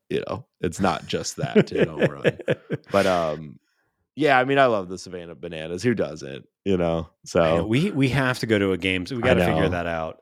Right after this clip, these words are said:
Speaker 1: Yeah.
Speaker 2: Um, I wanna go so bad.
Speaker 1: Yeah.
Speaker 2: Uh, okay, final piece of news. Uh, Rob Manfred has announced that he is targeting a twenty twenty-five launch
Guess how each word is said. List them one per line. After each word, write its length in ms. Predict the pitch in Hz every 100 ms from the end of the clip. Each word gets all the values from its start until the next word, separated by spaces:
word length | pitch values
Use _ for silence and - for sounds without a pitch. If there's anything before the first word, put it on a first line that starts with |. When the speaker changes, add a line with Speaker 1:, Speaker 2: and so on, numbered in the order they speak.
| -
Speaker 1:
Yeah. 220 | 82 60
Speaker 2:
Um, 60 | 67 101
I 20 |
wanna 180 | 107 104
go 140 | 95
so 200 | 90 98
bad. 340 | 85 87 87 82 _ _ _ -
Speaker 1:
Yeah. 260 | - - - - _
Speaker 2:
Uh, 340 | 143 127 127 139
okay, 300 | 156 147 139
final 500 | 113 - 180 175 170
piece 320 | - 185 160
of 160 | 160 139
news. 800 | 170 170 165 151 131 117 104 -
Uh, 440 | 135 127 120 117 110
Rob 320 | 110 151 180
Manfred 680 | 139 127 190 220 - 95 82 85
has 280 | 120 127
announced 420 | 139 139 139 143 -
that 140 | 117
he 220 | 113 156
is 140 | 139 -
targeting 440 | 147 147 139 123
a 100 | 104
twenty 320 | - 180 226
twenty-five 580 | 240 180 175 - 151 127
launch 380 | 113 113 113